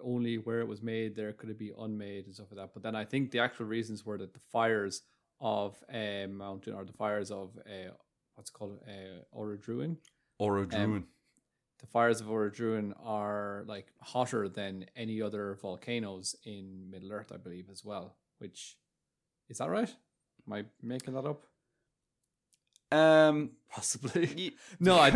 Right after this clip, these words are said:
Speaker 2: I
Speaker 1: I think,
Speaker 2: will
Speaker 1: I think I've heard that before somewhere, that that was, like, the, I don't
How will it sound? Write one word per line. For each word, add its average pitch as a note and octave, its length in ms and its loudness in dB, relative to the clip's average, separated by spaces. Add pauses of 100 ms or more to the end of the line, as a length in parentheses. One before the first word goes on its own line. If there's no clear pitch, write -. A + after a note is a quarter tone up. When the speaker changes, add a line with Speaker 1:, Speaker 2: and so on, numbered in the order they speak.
Speaker 2:
I E3 60 12
Speaker 1:
I - 20 10
think, D#3+ 280 10
Speaker 2:
will D3 40 -2 (340)
Speaker 1:
I D3+ 60 8
think A3 320 8
I've G3 140 8
heard F3+ 200 10
that D3+ 120 8
before C#3 280 2
somewhere, A#2+ 280 2
that G#2 200 -2
that B2 180 2
was, B2+ 120 -2
like, A#2 220 2
the, G#2+ 300 2 (480)
I B2+ 120 0
don't A2 60 -2